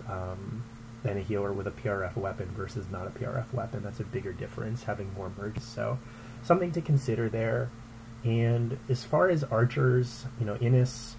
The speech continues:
is one of the few archers with a P R F bow that's an infantry archer.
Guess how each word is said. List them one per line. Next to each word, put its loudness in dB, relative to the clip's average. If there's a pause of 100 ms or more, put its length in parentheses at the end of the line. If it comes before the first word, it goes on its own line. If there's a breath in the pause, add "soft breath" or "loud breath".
(200)
is -4
one 4
of 2
the 2
few 0
archers 2
with -2
a 0
P -2
R 2
F -2 (840 loud breath)
bow 8
that's -2
an 0
infantry 8
archer. 4